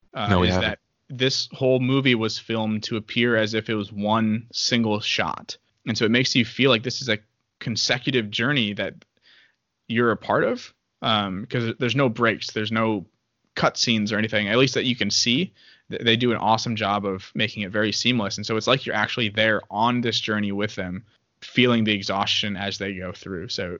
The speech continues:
Speaker 1: it, it's really, really done well cinematically, I think.
Speaker 2: Yeah.
Speaker 1: The only other thing that I would toss out, and this is kind of a, a small theme, is the overconfidence of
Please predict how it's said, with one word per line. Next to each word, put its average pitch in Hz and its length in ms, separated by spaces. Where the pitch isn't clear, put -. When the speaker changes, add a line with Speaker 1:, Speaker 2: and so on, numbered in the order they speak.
Speaker 1:
it, 107 160
it's - 220
really, 127 460
really 113 240
done 104 420
well 101 380
cinematically, 95 720
I - 20
think. 107 340
Speaker 2:
Yeah. 95 200
Speaker 1:
The 165 120
only 233 260
other 151 220
thing 156 220
that 123 200
I 123 80
would 120 240
toss 117 280
out, 110 140
and 107 100
this 117 140
is 127 100
kind 120 220
of 104 140
a, 107 180
a 120 80
small 117 380
theme, 113 420
is 113 540
the 120 400
overconfidence 170 1160
of 113 580